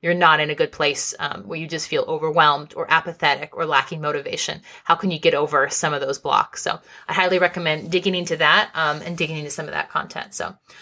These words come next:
okay, that's where we're gonna leave today. Um, and I hope that you tune in for our next episode. And remember the free resources that I mentioned. If you want these tips,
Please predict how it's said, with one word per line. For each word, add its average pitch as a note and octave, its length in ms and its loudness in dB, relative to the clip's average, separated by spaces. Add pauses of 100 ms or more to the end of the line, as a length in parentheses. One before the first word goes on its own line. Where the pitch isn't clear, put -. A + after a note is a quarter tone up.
(160)
okay, G#3+ 320 2
that's G3 180 0
where A3 100 -2
we're A#3 60 2
gonna A3 160 -2
leave G3+ 220 2
today. G3 420 2
Um, E3+ 400 2
and D#3+ 460 2
I D#3 160 -4
hope F#3+ 260 -10
that E3 120 -4
you E3+ 100 -12
tune F3 300 -6
in E3+ 260 -4
for E3+ 200 -4
our D#3 140 -4
next D#3 420 -4
episode. F3+ 520 2 (400)
And E3 420 2
remember G3 300 4
the G3+ 100 4
free G3+ 200 2
resources F#3+ 540 2
that E3 120 4
I D#3+ 60 0
mentioned. E3 480 -2
If - 120 -10
you F#3+ 140 0
want E3+ 340 2
these G#3 320 -2
tips, - 480 0